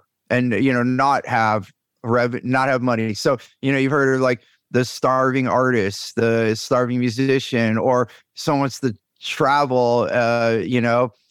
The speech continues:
and that, and it, there's nothing wrong with that too. Like, going from hostel to hostel. I mean, there's something amazing. Like, when I, I'll, I remember my friends telling me, "Hey, go do this with me," or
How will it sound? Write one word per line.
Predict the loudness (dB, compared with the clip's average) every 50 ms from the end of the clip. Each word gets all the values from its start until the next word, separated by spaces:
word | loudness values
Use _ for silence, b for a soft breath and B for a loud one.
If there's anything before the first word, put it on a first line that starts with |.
| -4
and | -2 -2 0 0
that, | -2 -2 -2
and | -2 -2 -2
it, | -2 -2 0
there's | -2 -2 0
nothing | 0 -2 0 0
wrong | 0 2 2 2 2 0
with | 0 -2 -4 _ -4
that | -2 -2 -2
too. | -2 -2 0 2
Like, | 2 2 0 0
going | 0 -2 -2 -2
from | -2 -4 -2
hostel | 0 0 0 0 0 0 0 2 2
to | 2
hostel. | 2 0 0 0 -2 -4 -2 0 2 2 2 0 b b b b b b
I | -2
mean, | 0 0
there's | 0 0 0
something | 0 -2 -2 0 0
amazing. | -2 -2 0 0 0 0 0 0 -2 -2 -2 -2 0
Like, | 0 0 -2 -2 _ _
when | -4 -2 -2 -2 -2 -2 -2
I, | -2 0 0 0 -2 -4 -6 -4
I'll, | -2 0 2 2 0 0 0
I | 0
remember | 0 0 0 0 0 0 0 0
my | 0 0 -2
friends | -2 -2 -2 0 0 0 -2 -4 -4
telling | -4 -2 -2 -2 -2
me, | -2 -2 0
"Hey, | 0 0 0
go | 0 0 0
do | 0 0 0 0
this | 0 0 0 -2
with | -4 -6 -6 -4
me," | -4 -2 0 0 2 2
or | 0 0